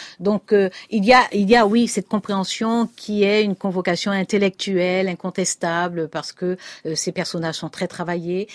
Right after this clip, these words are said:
Ces références, euh, une fois qu'on connaît l'auteur, on perçoit ces références. Euh, moi, j'ai mis du temps, par exemple, à percevoir l'importance de la Bible. Euh, d'abord, je, je n'ai pas réalisé tout de suite que les références que je percevais,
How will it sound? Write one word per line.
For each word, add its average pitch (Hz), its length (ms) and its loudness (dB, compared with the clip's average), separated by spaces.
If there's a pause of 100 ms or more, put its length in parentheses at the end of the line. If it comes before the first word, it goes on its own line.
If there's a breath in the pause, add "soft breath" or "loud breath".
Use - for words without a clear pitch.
Ces - 160 -4
références, 208 680 -2
euh, 180 120 0 (220 loud breath)
une 208 120 -2
fois 254 160 2
qu'on 247 140 0
connaît 240 400 6
l'auteur, 185 680 0
on 175 80 -8
perçoit 214 480 -2
ces 202 140 -4
références. 190 720 -4 (360 loud breath)
Euh, 170 240 -2
moi, 196 160 2
j'ai 208 140 0
mis 226 140 4
du 202 140 -2
temps, 208 220 0
par 160 200 0
exemple, 160 360 -2
à - 40 0
percevoir 175 420 -2
l'importance 170 420 -4
de 170 80 -2
la 156 140 -2
Bible. 160 500 -4 (400 loud breath)
Euh, 156 760 -2 (220 soft breath)
d'abord, 180 340 -2 (400)
je, - 200 -4
je - 140 -4
n'ai 220 120 2
pas 247 120 4
réalisé 220 480 4
tout 240 160 0
de 240 60 -2
suite - 560 0
que 233 280 8 (200 loud breath)
les 190 100 2
références 240 400 2
que 226 120 2
je 202 140 4
percevais, 208 720 2